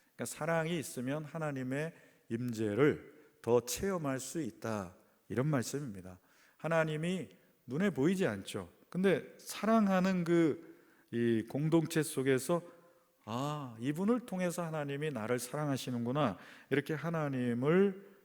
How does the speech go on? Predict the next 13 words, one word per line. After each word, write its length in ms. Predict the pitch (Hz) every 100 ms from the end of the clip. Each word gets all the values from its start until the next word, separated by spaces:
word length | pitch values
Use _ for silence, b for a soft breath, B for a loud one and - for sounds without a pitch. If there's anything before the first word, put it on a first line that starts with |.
| -
경험하게 880 | 113 127 127 110 104 120 123 - -
된다는 400 | 90 90 92 107
겁니다. 380 | 98 87 82 87
그리고 260 | 123 143 160
하나님의 500 | 170 170 156 156 151
사랑이 500 | - 135 135 156 180 B B B 117
우리 180 | 131
안에서 380 | 139 131 120 165
점점 440 | - 131 131 170 165
이렇게 400 | 117 - 160 165 B B B B B -
커지고 840 | - - - 185 151 135 180 - - _ -
더 300 | 123 131 127
깊어지고 920 | - 127 - 151 131 113 151 190 -